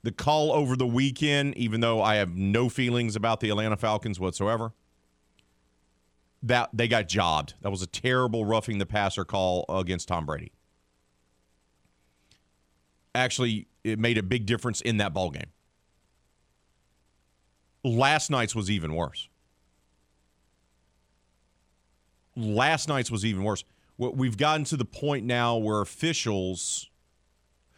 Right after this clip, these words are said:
when you have a nice Christian man like Tony Dungy ranting on social media about the officials, you know you've crossed a point <laughs> where you go,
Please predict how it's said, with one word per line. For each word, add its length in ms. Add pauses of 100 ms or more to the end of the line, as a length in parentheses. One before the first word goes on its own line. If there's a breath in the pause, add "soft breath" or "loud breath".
(180 soft breath)
when 200
you 140
have 540
a 100
nice 640
Christian 500
man 260
like 200
Tony 300
Dungy 500
ranting 440
on 120
social 340
media 380
about 360
the 120
officials, 540 (360 soft breath)
you 220
know 360
you've 440
crossed 520
a 160
point 560 (120)
<laughs> 60 (2000)
where 140
you 140
go, 460